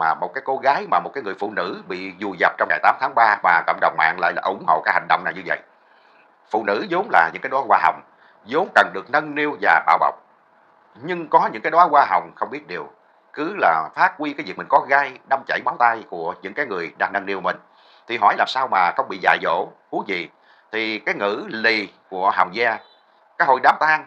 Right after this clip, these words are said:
nó thầu đám tang bị thiên hạ lên án một lần rồi, vậy đó, mà tới đám dỗ, nó lại là tiếp tục chọc tức thiên hạ, tiếp tục là thầu đám dỗ, mà đã thế còn là tổ chức tận hai nơi. Đám dỗ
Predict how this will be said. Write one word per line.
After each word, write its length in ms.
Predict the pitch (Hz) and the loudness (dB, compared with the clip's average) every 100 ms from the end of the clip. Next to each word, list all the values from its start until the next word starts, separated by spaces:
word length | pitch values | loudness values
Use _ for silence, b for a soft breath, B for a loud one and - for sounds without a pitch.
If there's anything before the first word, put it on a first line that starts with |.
| _ - | _ -10
nó 80 | |
thầu 220 | - 101 92 | 0 0 2
đám 100 | - | -2
tang 180 | 139 135 | -2 -2
bị 160 | 92 92 | -8 -10
thiên 140 | 120 | -2
hạ 120 | 90 | 0
lên 200 | 101 113 | 2 0
án 160 | - 90 | 0 -2
một 80 | 78 | 0
lần 120 | 85 - | -2 0
rồi, 160 | 87 76 - 85 | 0 -2 -10 -6
vậy 140 | 90 80 | -4 -2
đó, 140 | 92 - _ _ - | -2 -4 _ _ -4
mà 60 | 110 | -2
tới 80 | |
đám 140 | 123 117 | 0 0
dỗ, 280 | - 160 131 - b b b | 0 -2 -4 -10 b b b
nó 100 | 151 165 | -2 2
lại 100 | - | 4
là 100 | 98 - | 2 0
tiếp 160 | 226 - | -8 -2
tục 140 | 104 - 113 | -2 0 2
chọc 220 | 101 - | 2 0
tức 140 | 113 - | -10 -8
thiên 120 | 117 | 0
hạ, 260 | 73 73 76 _ _ | 2 0 -4 _ _
tiếp 120 | 233 240 - | -8 -6 -4
tục 200 | - 98 | -4 2
là 160 | 87 - | 0 4
thầu 200 | 101 85 | 0 2
đám 100 | - - | -4 0
dỗ, 240 | 80 95 - b b | -2 -2 -8 b b
mà 80 | 90 | 4
đã 100 | 85 85 | 4 4
thế 280 | 113 175 104 - | 0 0 -6 0
còn 180 | 98 90 | 2 2
là 120 | 87 | 2
tổ 200 | 87 107 147 | 2 0 -4
chức 100 | - | -2
tận 140 | 90 82 | -2 0
hai 200 | 107 127 | -2 0
nơi. 180 | 117 113 - _ _ _ _ _ - | -2 -2 -8 _ _ _ _ _ 0
Đám 160 | 117 95 | 0 2
dỗ 240 | 82 | -4